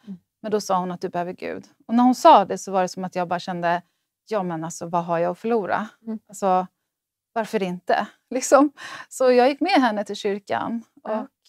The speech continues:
Speaker 2: där kände jag att jag hade kommit hem.
Speaker 1: Hade du varit i någon kyrka innan?
Speaker 2: Ja, alltså jag hade en bild av en så här kyrka, att någon satt och spelade på en orgel och alla satt i träbänkarna, du vet, så här.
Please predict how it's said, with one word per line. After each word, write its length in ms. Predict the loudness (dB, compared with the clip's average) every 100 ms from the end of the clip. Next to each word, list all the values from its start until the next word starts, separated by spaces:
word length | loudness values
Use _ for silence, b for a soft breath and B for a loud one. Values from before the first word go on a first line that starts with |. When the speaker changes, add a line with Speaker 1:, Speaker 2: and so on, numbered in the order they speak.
| _ _ _ _ _
Speaker 2:
där 200 | -2 -2
kände 300 | -2 -6 -6
jag 60 | -8
att 80 |
jag 60 | -8
hade 180 | -8 -10
kommit 300 | -12 -12 -10
hem. 240 | -10 -10 -16 _ _ _ _
Speaker 1:
Hade 200 | -10 -4
du 80 | -2
varit 240 | 2 2 2
i 40 |
någon 100 | -2
kyrka 300 | -6 -8 -6
innan? 380 | -4 -2 -2 -4 -12 _ b b b _
Speaker 2:
Ja, 340 | 4 8 10
alltså 240 | 10 8 6
jag 140 | 8
hade 200 | 10 10
en 120 | 6 4
bild 320 | 4 4 4
av 120 | 2
en 80 | 2
så 80 | -2
här 60 |
kyrka, 320 | 0 -2 0
att 60 | -2
någon 140 | -2
satt 180 | 0 -2
och 80 | -2
spelade 340 | -2 0 0
på 80 | 0
en 80 | 4
orgel 720 | 6 8 6 4 8 8 10
och 60 | 10
alla 100 | 12
satt 280 | 10 8
i 80 | 8
träbänkarna, 1080 | 10 12 12 12 12 12 10 10 8 10 8
du 100 | 8
vet, 200 | 8 8
så 60 | 8
här. 160 | 8